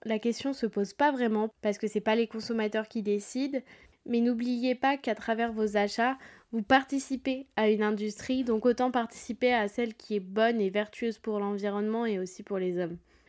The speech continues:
Mais en tout cas, je pense que le minimalisme est un courant super intéressant et qu'on peut s'en inspirer, même si on le pratique pas, euh, à cent pour cent et qu'on respecte toutes les règles.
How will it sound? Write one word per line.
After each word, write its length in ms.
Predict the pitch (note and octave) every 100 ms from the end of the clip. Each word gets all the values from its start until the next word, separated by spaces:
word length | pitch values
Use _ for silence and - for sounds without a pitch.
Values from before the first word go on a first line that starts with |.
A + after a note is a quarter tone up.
| _ _ _
Mais 80 | A3+
en 80 | A3
tout 100 | B3
cas, 140 | C4+
je 80 | C#4
pense 180 | C4 B3
que 80 | A#3
le 80 | G#3
minimalisme 580 | A3 A#3 A3+ B3 B3 A3
est 60 |
un 120 | G3
courant 240 | G3+ A3 A3
super 400 | - C4 D4 C4+
intéressant 640 | B3 B3 A3+ G#3+ A#3 C4
et 80 | C4
qu'on 160 | G#3 G#3
peut 140 | A#3+
s'en 240 | C4 C4 A3+
inspirer, 540 | A3+ - A3+ A3+ C4+ - - -
même 220 | A3 A3+
si 100 | B3+
on 60 | C4
le 80 |
pratique 380 | B3+ A3+ A3 A3
pas, 280 | B3 B3 A3+
euh, 200 | F#3+ F#3 - - -
à 120 | G3
cent 260 | G3+ C4 B3+
pour 160 | A#3+
cent 140 | - A#3+
et 80 | A3+
qu'on 180 | G#3
respecte 320 | G3 G3 G#3+ -
toutes 160 | -
les 120 | A3+
règles. 340 | G#3+ A#3+ B3